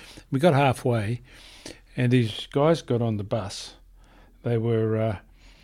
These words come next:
they were young guys, Muslims, you know, dressed in the full regalia, and, and I was kinda like, "Oh man, I'm a bit, bit worried about these guys," and 'cause you have this kind of image in your mind about the, the, you know, these radicals, and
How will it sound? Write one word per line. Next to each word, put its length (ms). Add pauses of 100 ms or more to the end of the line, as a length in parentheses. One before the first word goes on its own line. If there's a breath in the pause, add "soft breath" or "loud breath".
(760 soft breath)
they 140
were 80
young 260
guys, 500
Muslims, 720 (100)
you 100
know, 100
dressed 340
in 120
the 80
full 360 (140)
regalia, 680
and, 260 (560 soft breath)
and 100
I 80
was 160
kinda 260
like, 360 (520 loud breath)
"Oh 300
man, 320
I'm 260
a 260
bit, 80 (340)
bit 100
worried 320
about 160
these 200
guys," 420
and 200 (1200 loud breath)
'cause 180
you 80
have 160
this 220
kind 260
of 60
image 280
in 120
your 80
mind 320
about 320
the, 60
the, 440
you 80
know, 100
these 220
radicals, 540
and 200